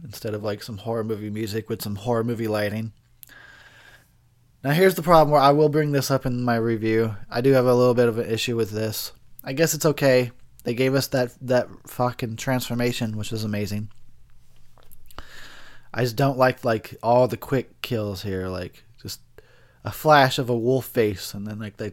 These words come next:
that's it. It's over. I, they could have done more, but I think that, that John Landis did it this way on purpose, 'cause he just showed us so much. So now it's like,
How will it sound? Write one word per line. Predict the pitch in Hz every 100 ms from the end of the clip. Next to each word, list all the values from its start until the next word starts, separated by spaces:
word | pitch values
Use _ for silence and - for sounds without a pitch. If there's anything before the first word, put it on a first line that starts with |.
| -
that's | - 107 123
it. | 107 - -
It's | -
over. | 127 123 101 - - _ _ _ _ _ _ -
I, | 127 170 _ -
they | 139
could | 160
have | 180
done | 180 160
more, | 165 165 156 135 _
but | -
I | 123
think | 139 143 -
that, | 123 120 - 110
that | 117 104 - - - 95 - - -
John | - 120 120
Landis | 110 110 104
did | - 117 107
it | 92
this | 107
way | 113
on | 98 92 - -
purpose, | - 104 104 - - - - - - - -
'cause | 135
he | 151
just | 180 -
showed | 165 160
us | 131 -
so | - 123
much. | 117 107 - - - - - - - - - _ -
So | - 127
now | 127 123
it's | 123 -
like, | 120 107 -